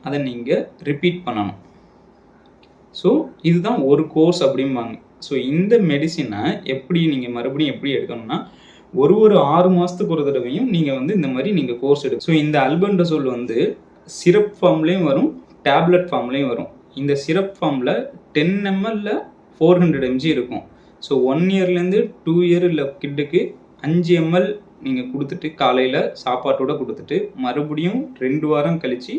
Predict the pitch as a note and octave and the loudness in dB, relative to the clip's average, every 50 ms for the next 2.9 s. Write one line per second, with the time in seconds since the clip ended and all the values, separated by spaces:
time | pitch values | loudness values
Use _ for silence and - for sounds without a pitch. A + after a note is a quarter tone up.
0 | - - - D3 D3 D3 D3 C#3+ C3+ A#2+ A#2 A2+ A#2 A2+ A2+ C#3 C#3+ C3+ - A#2 | -8 -6 -6 -2 -2 -2 -2 -2 -4 -6 -6 -4 -6 -4 -4 -4 -4 -6 -6 -8
1 | G#2+ G#2+ G#2+ B2+ F3+ - - - - - - - - - - - - - B2 B2 | -10 -8 -6 -6 -8 -8 -10 -16 -20 -20 -20 -20 -20 -20 -20 -18 -12 -8 -4 0
2 | C#3 D#3+ G3 G3+ E3+ D3 - - C3 - B2 C3+ C#3+ D#3+ F3+ F3+ - | 0 0 2 2 0 0 0 0 -2 0 -2 0 2 4 6 6 6